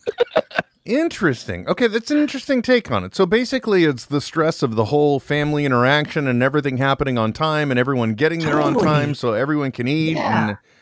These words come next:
Speaker 1: Yeah, and, and, like, and you've got weird family dynamics, and so everyone's gotta, uh, make sure so-and-so's playing good with so-and-so, and I don't just mean children, you know what I mean, in that sense. And it's just, uh, it just, it's so taxing on everyone involved.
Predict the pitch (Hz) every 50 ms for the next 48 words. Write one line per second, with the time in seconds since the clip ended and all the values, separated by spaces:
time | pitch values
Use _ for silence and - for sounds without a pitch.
0 | _ _ _ _ _ _ _ _ - - - 262 208 - - - - - - -
1 | 185 - 147 - - 143 - - - - - - - - 185 180 170 - - 135
2 | 127 165 156 151 139 - - 240 277 285 269 262 254 240 233 220 208 214 196 196
3 | 202 175 - - - 170 165 - 160 160 156 - 151 147 147 143 139 - 156 147
4 | 139 131 127 123 - - - - - _ - 156 139 - 120 123 147 160 - -
5 | - 139 135 - 202 202 202 202 - - 190 185 170 - - 180 190 175 175 160
6 | 160 156 143 127 - 143 156 151 139 135 147 139 - - 208 208 196 196 190 -
7 | - - 175 165 160 151 139 139 156 151 147 139 - - 165 165 123 120 135 -
8 | - 175 170 160 - - 214 196 165 160 147 165 175 - - - 160 156 147 147
9 | 156 175 170 170 160 160 156 151 147 - - - 156 165 165 - _ - - -
10 | - - - - - 190 - 190 214 - - - 233 202 - - - - 233 247
11 | - 180 165 - 175 175 - - 196 202 - - - 190 202 202 - - - -
12 | - 220 226 233 220 220 214 202 185 - _ _ _ - - - - - 214 240
13 | - - - - 170 147 143 139 143 143 - - - 262 277 226 196 170 151 143
14 | 135 123 127 127 143 247 339 359 - - - - - -